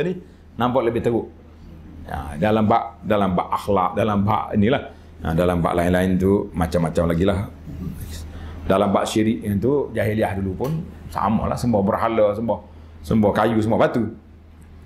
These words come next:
Baiklah. Akidah, eh, mempengaruhi pemikiran serta tindak tanduk setiap individu secara langsung, memandangkan ia prinsip hidup. Makna prinsip hidup ni tauhid kepada Allah Subhanahu Wa Taala. Ada yang sanggup melakukan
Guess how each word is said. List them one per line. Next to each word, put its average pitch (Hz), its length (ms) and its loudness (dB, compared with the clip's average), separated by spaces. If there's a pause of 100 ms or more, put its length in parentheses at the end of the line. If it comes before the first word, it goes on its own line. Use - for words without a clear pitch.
(240)
Baiklah. 131 400 2 (1300)
Akidah, 196 460 6 (260)
eh, 143 360 8 (360)
mempengaruhi 190 800 4
pemikiran 170 640 2
serta 151 320 0
tindak 170 320 2
tanduk 151 400 0
setiap - 480 0
individu 151 480 2
secara 151 240 4
langsung, 190 640 0 (480)
memandangkan 156 720 2
ia 160 320 4
prinsip 165 800 -4
hidup. 110 240 -4 (240)
Makna 139 240 -2
prinsip 175 400 0
hidup 185 240 2
ni 208 160 0
tauhid 143 480 0
kepada 110 240 0
Allah 123 160 4
Subhanahu 101 300 0
Wa - 20 -2
Taala. 76 220 -2 (720)
Ada 147 260 6
yang 156 140 4
sanggup 160 320 0
melakukan 151 480 0